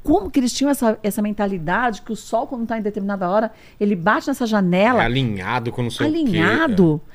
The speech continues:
Speaker 2: É.
Speaker 1: E como isso? E a gente foi pra Chichen Itza no, em, no México e é a mesma coisa. A,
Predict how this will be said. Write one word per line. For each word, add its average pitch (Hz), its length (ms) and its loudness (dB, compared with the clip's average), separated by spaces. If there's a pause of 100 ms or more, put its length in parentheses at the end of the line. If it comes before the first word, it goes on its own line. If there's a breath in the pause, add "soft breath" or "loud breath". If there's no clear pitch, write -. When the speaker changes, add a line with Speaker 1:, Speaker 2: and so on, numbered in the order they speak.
(240 soft breath)
Speaker 2:
É. 269 60 2
Speaker 1:
E 262 80 -4 (300)
como 403 400 4
isso? 190 420 2
E 190 80 6
a 240 60 8
gente 330 160 -2
foi 370 120 0
pra 277 220 0 (100)
Chichen 240 440 0
Itza 262 400 0 (100)
no, 208 400 -2
em, 190 140 0
no 185 200 2
México 202 480 2
e 302 120 0
é - 20 2
a 339 80 -2
mesma 320 320 -2
coisa. 220 560 -2 (380 loud breath)
A, 214 200 2